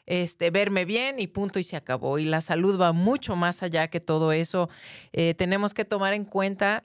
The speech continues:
las tres esferas son igual de importantes, nuestra esfera física, nuestra pa-, esfera mental y nuestra esfera... Eh, se-, de emociones, de sensaciones, de sentimientos, cómo estoy, cómo me estoy viviendo, qué situaciones emocionales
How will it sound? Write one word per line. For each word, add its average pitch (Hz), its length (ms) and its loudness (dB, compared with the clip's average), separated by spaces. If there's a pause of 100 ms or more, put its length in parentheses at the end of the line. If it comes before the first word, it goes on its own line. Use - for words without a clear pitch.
las 165 320 -2
tres 202 340 -2
esferas 180 380 -2
son 180 200 -4
igual 165 420 2
de 165 80 -2
importantes, 160 640 -4
nuestra 151 280 -10
esfera 156 400 -2
física, 240 720 -2 (360)
nuestra 214 440 -2
pa-, 165 260 2
esfera 170 360 0
mental 180 540 0
y 165 100 -2
nuestra 151 260 -6
esfera... 160 500 -2 (460)
Eh, 151 220 -2
se-, 151 380 -4
de 156 160 4
emociones, 147 880 0
de 139 100 -2
sensaciones, 147 800 -4
de 135 80 -2
sentimientos, 156 920 -4
cómo 170 320 -2
estoy, 160 480 -2
cómo 165 300 -2
me 165 80 -2
estoy 156 280 -2
viviendo, 156 520 -4
qué 156 120 -2
situaciones 156 800 -4
emocionales 156 880 -2